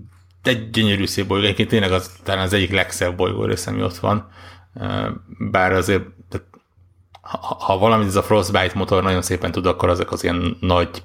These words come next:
látványos terek. Tehát mondjuk az a rész egyébként is szép volt. És hát utána jön a, a, a, a többi, ami, ami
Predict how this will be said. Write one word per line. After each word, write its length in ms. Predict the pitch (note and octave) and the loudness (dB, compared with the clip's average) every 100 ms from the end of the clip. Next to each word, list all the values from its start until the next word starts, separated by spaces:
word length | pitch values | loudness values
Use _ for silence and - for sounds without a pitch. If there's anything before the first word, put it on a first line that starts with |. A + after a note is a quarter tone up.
| - | -4
látványos 540 | F2 F2 G2 G2 - | -2 -2 -2 -4 -4
terek. 280 | - - - | -6 -6 -10
Tehát 300 | - - - | -16 -18 -14
mondjuk 240 | F#2 F#2 | -12 -10
az 120 | F#2+ | -8
a 40 | G2+ | -4
rész 220 | F2+ - F#2 - - - - - _ | -4 -6 -10 -12 -20 -20 -16 -16 _
egyébként 380 | G2 F#2 F#2+ E2+ | 0 0 2 0
is 80 | - | 0
szép 300 | - E2+ - | 0 0 2
volt. 280 | A1+ - - - - - - - - - - - | 0 0 -12 -20 -20 -20 -20 -20 -20 -20 -20 -4
És 180 | A#2+ - | -2 0
hát 120 | A#2+ | 0
utána 320 | - G2+ G2 | 2 2 2
jön 160 | G2 G2 | 2 4
a, 340 | G2 - G2 | 4 4 2
a, 140 | - - G2 | 0 -4 -2
a, 220 | F#2+ - - _ _ _ _ _ _ - | 0 -2 -14 _ _ _ _ _ _ -14
a 160 | - G2+ | -6 0
többi, 380 | A2 F#2+ F#2+ F#2 | 0 0 2 2
ami, 380 | F#2 G2 G2 - | 4 2 0 0
ami 440 | F#2+ F#2 F2+ - | -2 0 -2 -4